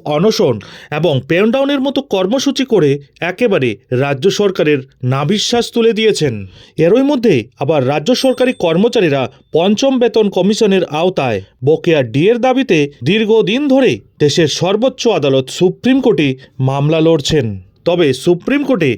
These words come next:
এই মামলা চললেও এই দু বছরের মধ্যে এই মামলাটি চোদ্দ বার পিছিয়েছে। তাই এই বকেয়া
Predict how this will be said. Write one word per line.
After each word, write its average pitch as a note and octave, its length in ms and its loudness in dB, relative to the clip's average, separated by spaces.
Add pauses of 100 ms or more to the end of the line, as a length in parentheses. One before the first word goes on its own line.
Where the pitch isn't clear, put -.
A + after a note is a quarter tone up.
(260)
এই D#3+ 180 0
মামলা D#3+ 400 0
চললেও D#3 520 2 (340)
এই D3 160 2
দু B2+ 160 0
বছরের C4+ 380 0
মধ্যে A3 320 2 (300)
এই F3+ 160 2
মামলাটি E3 540 0 (300)
চোদ্দ G3 400 0
বার A#3+ 200 0
পিছিয়েছে। A3+ 600 0 (220)
তাই D#3+ 200 0 (340)
এই D#3+ 140 0 (120)
বকেয়া E3 360 2